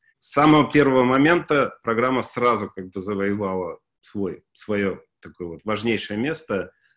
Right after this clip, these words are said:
Что касается высшей школы экономики, если вы меня будете спрашивать, в чём отличие нашей программы от каких-то других психологических программ, ну вот, например, есть там на,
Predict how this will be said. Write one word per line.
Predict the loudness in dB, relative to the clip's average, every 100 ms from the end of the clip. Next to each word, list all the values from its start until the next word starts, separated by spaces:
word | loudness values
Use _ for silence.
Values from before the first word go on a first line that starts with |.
| _ _
Что | -6 -2 2
касается | 2 2 0 0 -2
высшей | -2 0
школы | 0 0
экономики, | -2 -2 0 0 -2 -8 -14 -14 _ _ _ _ -8 -8 _ _ _ _ _ _ _ _ _ _ _ _ _
если | 2 4 4 6
вы | 6
меня | 6 4
будете | 4 2 0
спрашивать, | 0 0 0 -4
в | -2
чём | 0
отличие | 0 -2 -2 0
нашей | 0 -2 -4
программы | -2 -2 0 0 0
от | -2
каких-то | -4 -4 -6 -6
других | -6 -2 -4 -4
психологических | -8 -4 -2 -4 -6 -8 -6
программ, | -4 -2 -2 -4 -4
ну |
вот, | -4 -6
например, | -4 -2 -2 -2
есть | -2 -4 -4
там | -6 -6 -8
на, | -6 -2 -2 -4 -10